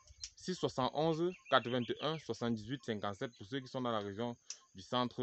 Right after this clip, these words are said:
et de, du littoral. Et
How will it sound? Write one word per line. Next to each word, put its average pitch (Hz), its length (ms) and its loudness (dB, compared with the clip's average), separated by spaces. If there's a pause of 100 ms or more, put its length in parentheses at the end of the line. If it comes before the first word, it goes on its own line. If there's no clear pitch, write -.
(140)
et 113 240 0 (800)
de, 101 400 0 (220)
du 110 80 -4
littoral. 107 440 2 (920)
Et 120 800 10